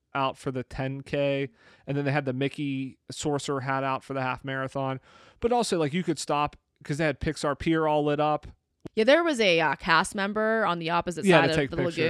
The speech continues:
Speaker 2: lagoon,
Speaker 1: Yeah.
Speaker 2: uh, for the, or in front of the, um, Pixar pal around, so you could take a picture across the lagoon, which was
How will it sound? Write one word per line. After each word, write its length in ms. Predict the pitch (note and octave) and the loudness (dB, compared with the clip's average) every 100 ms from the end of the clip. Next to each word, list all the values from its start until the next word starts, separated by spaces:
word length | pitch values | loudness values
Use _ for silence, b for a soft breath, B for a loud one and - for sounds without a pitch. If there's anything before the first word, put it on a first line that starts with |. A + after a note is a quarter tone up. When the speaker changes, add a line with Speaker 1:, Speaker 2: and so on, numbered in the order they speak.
| E3+ | 0
Speaker 2:
lagoon, 120 | F3 E3 | -2 -2
Speaker 1:
Yeah. 220 | B2+ A#2+ | -2 -4
Speaker 2:
uh, 100 | - | -6
for 240 | - E3 | -4 -4
the, 180 | D3+ D3 | -2 -4
or 140 | E3+ - | -4 -6
in 140 | F3+ | -6
front 200 | F3+ E3 | -6 -6
of 140 | D#3+ | -6
the, 200 | - C#3+ | -6 -4
um, 340 | D#3 C#3+ F3 E3+ - | -4 -4 -8 -10 -8
Pixar 360 | F3 - D3+ - _ _ | -6 -4 -6 -8 _ _
pal 220 | F#3 E3+ | -4 -2
around, 400 | D#3+ F3 F3 F3+ | 0 -2 -2 -4
so 160 | E3+ D#3+ | -6 -6
you 160 | D#3+ D#3 | -6 -8
could 140 | - | -10
take 160 | E3+ - | -10 -10
a 40 | |
picture 280 | - - D3 | -12 -10 -10
across 260 | C#3 D#3 | -8 -8
the 60 | - | -10
lagoon, 480 | D#3+ - D#3 D#3+ D3+ | -14 -8 -8 -8 -8
which 160 | E3+ | -8
was 180 | E3 - | -10 -12